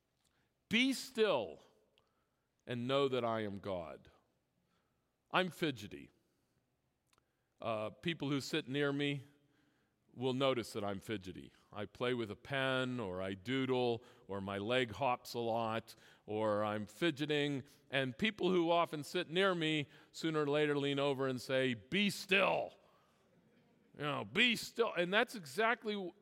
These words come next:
this is a command of the Lord. This is an imperative. This is not a wish of the Lord.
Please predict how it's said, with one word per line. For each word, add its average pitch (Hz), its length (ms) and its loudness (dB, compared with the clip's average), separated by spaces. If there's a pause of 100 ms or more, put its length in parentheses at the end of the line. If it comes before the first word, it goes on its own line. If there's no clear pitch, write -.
this 240 240 0
is 190 200 -6 (480)
a 151 100 2
command 214 600 0
of 170 120 -2
the 151 80 -4
Lord. 147 500 -4 (240)
This 233 180 -4
is 240 140 -8
an 233 120 0
imperative. 165 920 0 (280)
This 214 200 -4
is 190 100 -10
not 226 240 2
a 226 60 2
wish 214 580 0
of 143 140 -2
the 135 80 -2
Lord. 117 460 0